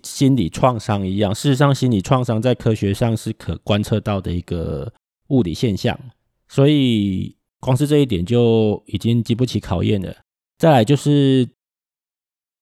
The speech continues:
从书名去延伸的，我想会被这本书的书名吸引的，可能在一些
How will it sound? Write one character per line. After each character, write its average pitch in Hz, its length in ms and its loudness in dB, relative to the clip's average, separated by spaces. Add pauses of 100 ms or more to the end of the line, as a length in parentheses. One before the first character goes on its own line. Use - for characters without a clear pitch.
(100)
从 120 300 2
书 151 240 2
名 117 220 2
去 139 180 0
延 107 260 0
伸 110 240 0
的， 101 280 0
我 131 120 2
想 139 140 4
会 160 240 4
被 156 240 -2
这 160 180 0 (240)
本 98 220 -2
书 127 220 0
的 113 80 2
书 123 240 0
名 98 420 -4 (320)
吸 139 420 0
引 87 160 -4
的， 87 160 -8
可 - 160 -6
能 90 160 -2
在 127 320 2
一 123 60 2
些 110 420 0